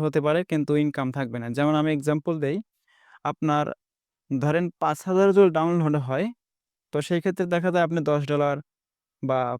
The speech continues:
পনেরো ডলার পেতে পারেন। আর যদি আপনি প্রোতে দেন,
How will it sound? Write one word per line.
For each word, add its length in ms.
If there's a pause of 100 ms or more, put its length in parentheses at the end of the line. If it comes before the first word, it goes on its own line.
(260)
পনেরো 400
ডলার 180 (100)
পেতে 240
পারেন। 180 (840)
আর 140 (100)
যদি 140 (120)
আপনি 140 (140)
প্রোতে 260 (100)
দেন, 120